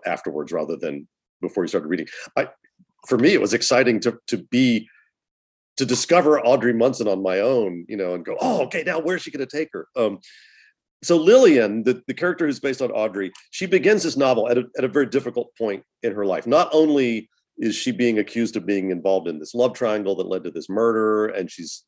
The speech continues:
gotta leave her apartment, and her mother has died not too long ago. Um, but she's also, at age twenty-one, sort of considered over the hill, um,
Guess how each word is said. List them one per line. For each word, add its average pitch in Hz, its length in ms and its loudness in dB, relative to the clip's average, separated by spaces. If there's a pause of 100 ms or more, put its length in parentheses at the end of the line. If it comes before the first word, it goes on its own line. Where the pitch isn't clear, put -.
gotta 95 200 2
leave 95 220 -2
her 87 300 -4 (340)
apartment, 147 720 0
and 92 500 -2
her 101 80 -10
mother 123 360 2
has 117 120 2
died 117 320 2
not 117 240 -2
too 113 120 -6
long 107 220 -2
ago. 104 460 -2 (400)
Um, 110 380 -2
but 147 140 0
she's 165 180 -4
also, 208 360 0
at 123 200 -6
age 143 220 -6
twenty-one, 127 760 -4
sort - 280 -6
of 165 160 -8
considered 127 520 -4 (480)
over 127 220 2
the 120 100 2
hill, - 360 -4 (680)
um, 98 460 0